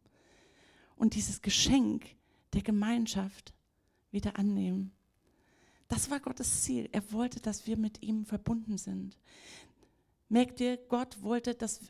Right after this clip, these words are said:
Abraham vor ihm wandelt und er möchte auch, dass wir mit ihm leben. Und das ist durch Jesus möglich geworden. Christus in uns.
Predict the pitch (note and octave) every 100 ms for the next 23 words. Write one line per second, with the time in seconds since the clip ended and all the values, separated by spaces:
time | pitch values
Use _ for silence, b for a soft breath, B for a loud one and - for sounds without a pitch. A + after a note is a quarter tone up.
0 | _ _ _ G#3+ A#3 B3+ A3 G#3 G3+ A3
1 | A3 G3+ G3+ G3+ G#3 G#3+ - - G3+ G#3
2 | G#3 G#3+ A3 - - G3 - G3+ - F#3+
3 | G#3+ G#3+ G3 G3+ G3+ - G3 F#3+ F#3 F#3+
4 | F#3+ F#3+ - b b b b - G3+ -
5 | - G#3 - A#3 B3 B3 - G#3+ A#3 A3+
6 | F#3+ - F#3 F#3 F#3+ G3+ G3 b b b
7 | b b b _ - - - - A#3 G#3+
8 | - - G#3+ G#3 G#3+ G3+ F#3 - -